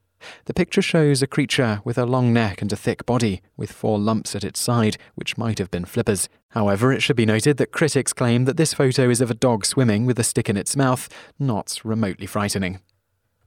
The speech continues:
Later that year, a man named Marmaduke Wetherill, a well-known big game hunter, was hired by the Daily Mail to find evidence of the Loch Ness Monster. He later found tracks on the edge of the lake and made moulds,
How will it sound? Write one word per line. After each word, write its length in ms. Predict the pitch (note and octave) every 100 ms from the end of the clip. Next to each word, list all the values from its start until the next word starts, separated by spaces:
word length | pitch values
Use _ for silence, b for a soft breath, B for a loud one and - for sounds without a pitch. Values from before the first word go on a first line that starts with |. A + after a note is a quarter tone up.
| _
Later 240 | A3 A3 F3
that 160 | D3+
year, 400 | A#2+ A#2 A2+ F#2+ F#2
a 100 | B2+
man 320 | B2 A#2 G#2
named 300 | G2+ A2+ A2+
Marmaduke 540 | G#2+ G#2 G2+ G2+ G2+
Wetherill, 580 | A2+ B2+ G#2+ G2 D3 D#3
a 80 | G2+
well-known 600 | G2 G2+ G2 F#2+ G#2 A#2+
big 320 | F#2+ A2+ G#2
game 260 | A#2 G#2+ G#2
hunter, 480 | C#3+ C#3 B2+ B2 -
was 160 | C3+
hired 360 | - C#3 G3 C#3
by 140 | C#3+
the 100 | B2+
Daily 320 | A#2 B2 A#2 A2+
Mail 280 | A2+ G#2+ G2+
to 120 | A2
find 240 | B2 A2+
evidence 460 | A#2 G#2+ G2 E2+ -
of 80 | F2
the 100 | G2
Loch 220 | G#2 G2+
Ness 180 | F#2+ -
Monster. 400 | G#2+ - G#2+ - B B B
He 120 | - F#3
later 240 | A3 G3
found 260 | E3+ C#3+ A#2
tracks 420 | D3+ B2+ - B2
on 100 | A2+
the 140 | A#2+
edge 180 | A#2 G2+
of 80 | G2+
the 80 | A2+
lake 300 | B2 G#2 A2+
and 180 | G#2
made 260 | A2+ G#2+ G2
moulds, 460 | A#2+ B2+ A2 -